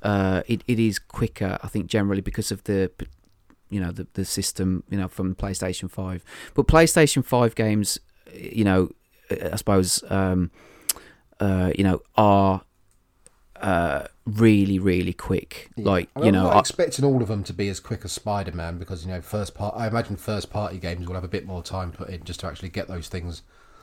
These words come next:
Speaker 2: moving as quickly as possible, 'cause I've seen, like, Assassin's Creed Valhalla is, you know, a bit longer to load than, than say a Spider-Man or anything. But if you compare it to the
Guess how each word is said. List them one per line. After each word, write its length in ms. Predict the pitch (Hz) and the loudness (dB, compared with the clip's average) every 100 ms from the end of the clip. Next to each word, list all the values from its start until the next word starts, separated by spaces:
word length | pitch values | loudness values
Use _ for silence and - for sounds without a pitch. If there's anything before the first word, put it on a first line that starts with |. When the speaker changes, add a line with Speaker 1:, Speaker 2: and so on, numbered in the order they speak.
| - - - - - _ _ - | -20 -20 -20 -20 -20 _ _ -2
Speaker 2:
moving 380 | 156 143 113 117 | 2 4 4 -2
as 80 | |
quickly 260 | - 113 117 | -4 -6 -4
as 80 | 104 | -2
possible, 400 | 151 120 98 90 | -2 -2 -4 -8
'cause 140 | - | -6
I've 160 | 98 - | -8 -4
seen, 440 | 131 113 98 92 - _ _ _ _ _ - | -2 -2 -4 -8 -12 _ _ _ _ _ -4
like, 240 | 101 95 | -4 -2
Assassin's 420 | 90 107 - 95 | -4 -4 -4 -8
Creed 240 | - 95 87 | -6 -6 -4
Valhalla 600 | 90 85 - 98 92 90 | -4 -4 -2 -2 -2 -6
is, 320 | 92 85 - _ | -6 -8 -10 _
you 80 | 98 | -10
know, 160 | 85 80 _ _ _ _ - | -8 -10 _ _ _ _ -8
a 80 | |
bit 200 | 107 101 | -4 -4
longer 460 | 90 98 92 90 82 - _ _ _ | -4 -6 -6 -8 -10 -14 _ _ _
to 140 | - | -10
load 280 | 98 92 87 | -6 -4 -6
than, 300 | - 92 87 - | -6 -6 -8 -8
than 180 | 107 | -8
say 180 | - 104 | -4 -4
a 60 | 80 | -4
Spider-Man 640 | - 113 107 95 87 82 | -2 0 0 -2 -4 -6
or 60 | 82 | -8
anything. 260 | 82 92 | -8 -10
But 140 | 82 110 | -8 -8
if 140 | - | -8
you 60 | 98 | -10
compare 580 | 101 85 - 123 113 98 | -10 -10 -4 -2 -2 -4
it 120 | - | -10
to 140 | - 90 | -10 -8
the 240 | 92 80 | -8 -8